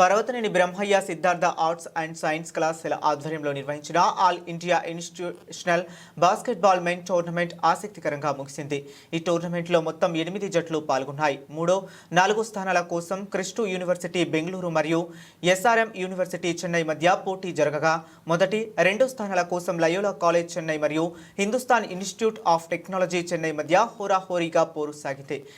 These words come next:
ఈ సందర్భంగా కళాశాల ప్రిన్సిపాల్ మరియు టోర్నమెంట్ ఆర్గనైజింగ్ సెక్రటరీ మేకా రమేష్ మాట్లాడుతూ, సిద్ధార్థ అకాడమీ యాభై సంవత్సరాలు పూర్తి అయిన సందర్భంగా స్వర్ణోత్సవ వేడుకలలో భాగంగా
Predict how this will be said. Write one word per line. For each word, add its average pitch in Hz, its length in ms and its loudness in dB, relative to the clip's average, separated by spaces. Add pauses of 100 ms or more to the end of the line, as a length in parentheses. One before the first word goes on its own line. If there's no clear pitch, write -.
(180)
ఈ 170 40 -10
సందర్భంగా 175 500 2
కళాశాల 196 440 0
ప్రిన్సిపాల్ 175 560 0
మరియు 165 280 0
టోర్నమెంట్ 185 540 -4 (100)
ఆర్గనైజింగ్ 170 560 0
సెక్రటరీ 160 560 -2 (260)
మేకా 190 320 2
రమేష్ 185 340 -2
మాట్లాడుతూ, 165 580 -2 (240)
సిద్ధార్థ 214 400 2
అకాడమీ 185 640 0
యాభై 170 260 2
సంవత్సరాలు 170 480 -2
పూర్తి 160 440 -8
అయిన 151 180 -2
సందర్భంగా 151 640 2
స్వర్ణోత్సవ 196 640 0
వేడుకలలో 156 480 0
భాగంగా 147 540 0